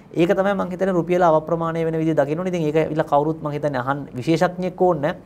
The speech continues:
පොලි අනුපාත වෙනස් වෙන විදියයි සංචිත වෙනස් වෙන විදිය ගැන අවබෝධයක් ගත්තා නම් ඔබට හිතා ගන්න පුළුවන් ඇත්තටම අපේ රුපියලට අධි ප්‍රමාණය වෙනවද අවප්‍රමාණය වෙනවද කියලා. ඉතින් මට හිතෙන විදිහට දැන් සියයට දෙකයි දශම පහකින් විතර අඩු කරේ. තවත් පොලි අනුපාත අඩු කරොත් එහෙම,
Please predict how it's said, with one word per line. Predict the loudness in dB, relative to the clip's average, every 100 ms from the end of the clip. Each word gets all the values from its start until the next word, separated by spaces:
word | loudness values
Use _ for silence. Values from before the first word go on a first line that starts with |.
| -18 -10
පොලි | 0 2 4
අනුපාත | 2 4 2
වෙනස් | 2 0 0
වෙන | -2 -2
විදියයි | 0 0 0 -4 -20 -6
සංචිත | -2 0 0
වෙනස් | 0 0 -2
වෙන | -4
විදිය | -2 0 2
ගැන | 2
අවබෝධයක් | 2 2 2 2
ගත්තා | 2 0 0
නම් | -4 -8 -20 -12
ඔබට | -2 0
හිතා | 4 4 4
ගන්න | 2 0
පුළුවන් | 0 0
ඇත්තටම | 0 -4 -4
අපේ | -2 0
රුපියලට | 0 0 0 2 0 -2 -10 -10
අධි | -4 -2 -2
ප්‍රමාණය | -2 0 2 0
වෙනවද | 0 0 0 -2 -4 -16 -10
අවප්‍රමාණය | 0 2 2 2 2
වෙනවද | 0
කියලා. | -2 -4
ඉතින් | -2
මට | 0 0
හිතෙන | -2 -2
විදිහට | -2 0
දැන් | 2 2 -2
සියයට | -4 0
දෙකයි | 2 2
දශම | 2 0 2
පහකින් | 2 2
විතර | -2 2
අඩු | 2
කරේ. | 2 0 -2 -10 -16 0
තවත් | 4 4
පොලි | 2 2 2
අනුපාත | 2 2 0
අඩු | -2
කරොත් | -2 -2 -2
එහෙම, | -4 -4